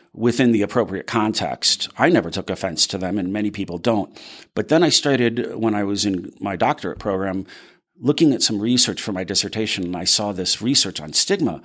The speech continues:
and changing the language that we use. And then I started shifting to, "Hi, my name's Ben. I'm a recovering addict alcoholic." And then as I started going through even more research and, and doing literature reviews,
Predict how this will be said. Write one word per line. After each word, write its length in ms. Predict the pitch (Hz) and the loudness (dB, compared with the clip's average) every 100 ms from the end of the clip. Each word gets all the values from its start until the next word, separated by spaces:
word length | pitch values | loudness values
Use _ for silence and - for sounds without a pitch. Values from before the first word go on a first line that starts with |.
| - - _ | -18 -20 _
and 200 | 110 95 | -4 -2
changing 400 | - 135 127 120 | 2 4 4 2
the 80 | 101 | 0
language 640 | 107 117 110 98 87 82 | 2 2 2 -2 -4 -4
that 140 | 98 92 | -6 -4
we 140 | 95 | -4
use. 360 | 92 92 92 95 | -2 0 0 -2
And 400 | - 110 101 101 | 0 0 0 2
then 200 | 143 156 | 4 4
I 80 | |
started 340 | 123 - 107 98 | 2 2 0 -2
shifting 420 | - 120 - 110 | -2 -2 0 0
to, 380 | - 110 107 95 | 0 0 -2 -4
"Hi, 300 | - 143 127 | -2 2 2
my 180 | 107 107 | 2 4
name's 260 | 117 101 92 | 4 4 2
Ben. 260 | - 131 | 4 4
I'm 140 | 110 107 | 6 2
a 60 | |
recovering 880 | 95 90 - 165 156 120 90 76 73 - _ | 0 -4 0 2 4 2 0 -2 -8 -12 _
addict 380 | 92 80 78 78 | -8 -8 -8 -8
alcoholic." 640 | 76 - - 143 - - - _ _ - - - - - - | -8 -10 -12 -12 -14 -18 -20 _ _ -20 -20 -20 -20 -20 0
And 140 | 127 | 4
then 120 | 135 123 | 6 6
as 240 | 120 107 | 4 2
I 200 | 117 113 - - - | 2 -2 -6 -18 -10
started 360 | - - 131 117 | -4 0 2 2
going 220 | 120 120 | 2 0
through 240 | 117 120 113 | 0 -2 -2
even 220 | 107 110 | 0 2
more 200 | 151 147 | 4 4
research 520 | 131 113 123 113 - | 2 2 2 0 -2
and, 260 | 92 92 104 | -4 -4 -4
and 420 | 101 95 101 107 | -4 -4 -8 -2
doing 220 | 117 110 | 2 4
literature 460 | 131 156 143 127 107 | 6 6 4 0 0
reviews, 560 | 104 107 104 101 - | 0 2 2 2 -2